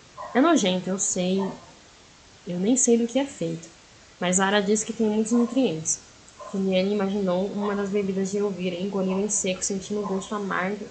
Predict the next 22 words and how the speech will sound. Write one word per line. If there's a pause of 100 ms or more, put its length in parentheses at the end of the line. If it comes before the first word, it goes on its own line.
(140)
e
muito
azedo
do
suco
verde
subir
pela
garganta. (800)
O
cheiro
da
mistura
também
não
era
muito
bom. (400)
Era
azedo
e
impregn-,